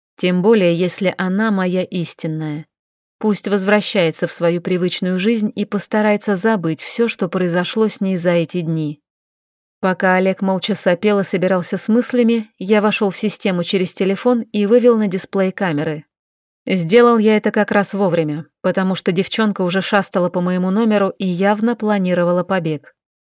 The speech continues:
Что ж, куколка, удачной дороги.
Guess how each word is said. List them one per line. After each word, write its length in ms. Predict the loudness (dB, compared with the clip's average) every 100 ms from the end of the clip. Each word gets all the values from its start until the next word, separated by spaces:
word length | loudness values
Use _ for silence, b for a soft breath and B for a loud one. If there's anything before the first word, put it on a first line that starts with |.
| _ _
Что 320 | -18 -4 -2 -2
ж, 100 | -4
куколка, 680 | -6 -4 -4 -4 -8 -10 _ _ _ -6
удачной 540 | 0 0 0 -2 0
дороги. 520 | 0 0 -2 -4 -10